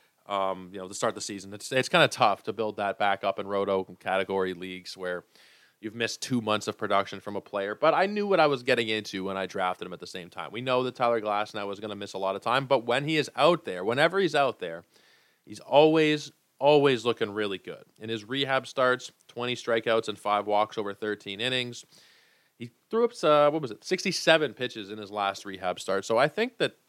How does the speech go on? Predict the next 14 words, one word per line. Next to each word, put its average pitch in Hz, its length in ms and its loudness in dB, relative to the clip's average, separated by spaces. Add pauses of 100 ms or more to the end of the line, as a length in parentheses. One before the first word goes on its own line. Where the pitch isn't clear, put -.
(880)
I 135 60 -8
don't 98 140 -2
know, 90 260 -10 (840)
he'll 147 200 0
probably 147 340 6
give 143 200 0
you 135 80 0
seventy 139 500 2
pitches, 151 340 4
seventy-five 127 640 4
pitches 131 300 -4
against 120 260 -6
the 120 80 -8
Dodgers. 123 640 2